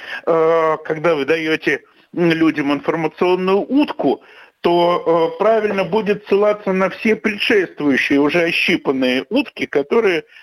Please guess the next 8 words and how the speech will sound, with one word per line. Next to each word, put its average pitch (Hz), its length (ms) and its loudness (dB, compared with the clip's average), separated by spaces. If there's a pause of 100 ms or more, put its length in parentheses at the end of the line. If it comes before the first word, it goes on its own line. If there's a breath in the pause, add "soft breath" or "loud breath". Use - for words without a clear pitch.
(120)
запускались 175 720 -2
в 180 60 -2
этом 175 260 0
направлении. 147 580 -2
Для 185 220 0
этого, 220 220 0
опять 165 360 -2
же, 123 200 -4